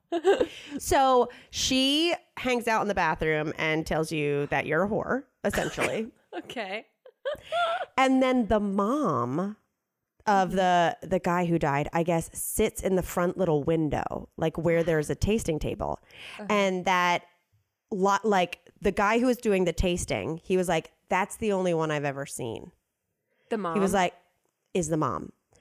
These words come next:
Speaker 2: He was like, "She hangs out at the f-, in the front window."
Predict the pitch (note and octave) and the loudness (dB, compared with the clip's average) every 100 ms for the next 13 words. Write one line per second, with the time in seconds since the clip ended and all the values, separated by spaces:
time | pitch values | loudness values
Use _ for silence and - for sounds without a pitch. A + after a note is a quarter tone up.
0 | _ G3 F#3+ F3 - - F#3+ F3 - F3+ | _ -2 0 -2 -4 -4 -2 -2 -4 -2
1 | G3+ G#3+ A#3 A#3 A#3 A#3 - F#3 F#3+ - | -2 0 0 0 -2 -6 -6 -2 -2 0
2 | F3+ F3+ D3+ B2+ A#2+ C3+ | -4 -2 -2 -2 -2 -4